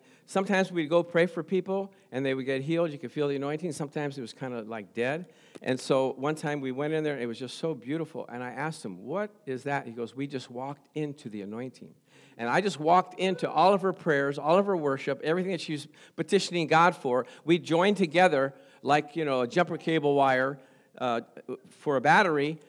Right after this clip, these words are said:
and it happened. Praise the Lord. So don't think that your prayers or your worship goes unnoticed by God. It's up there, and it's ready to be activated. And so when we activated it together,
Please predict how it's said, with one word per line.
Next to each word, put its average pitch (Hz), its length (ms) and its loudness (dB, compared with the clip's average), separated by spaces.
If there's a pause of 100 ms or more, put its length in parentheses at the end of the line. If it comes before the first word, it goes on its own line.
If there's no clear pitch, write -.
(160)
and 160 180 2 (840)
it 170 160 2
happened. 185 440 2 (360)
Praise 170 280 4
the 175 80 0
Lord. 202 300 4 (200)
So 220 180 6
don't 233 300 6
think 262 480 4
that 180 180 2
your 185 100 4
prayers 160 880 4 (240)
or 160 180 6
your 165 140 4
worship 175 580 2
goes 160 320 4
unnoticed 170 520 4
by 143 160 2
God. 147 320 2
It's 226 260 2
up 226 240 4
there, 123 220 4
and 135 160 0
it's 165 160 0
ready 175 220 4
to 175 140 -6
be 139 160 -2
activated. 120 720 -2 (380)
And 139 100 -4
so 190 160 4
when 185 140 6
we 175 140 2
activated 156 680 4
it - 420 -4
together, 156 680 2